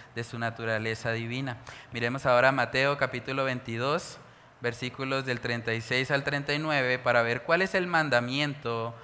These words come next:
principal en la ley de Dios.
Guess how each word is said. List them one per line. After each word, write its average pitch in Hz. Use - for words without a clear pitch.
principal 127
en 120
la 113
ley 113
de 113
Dios. 131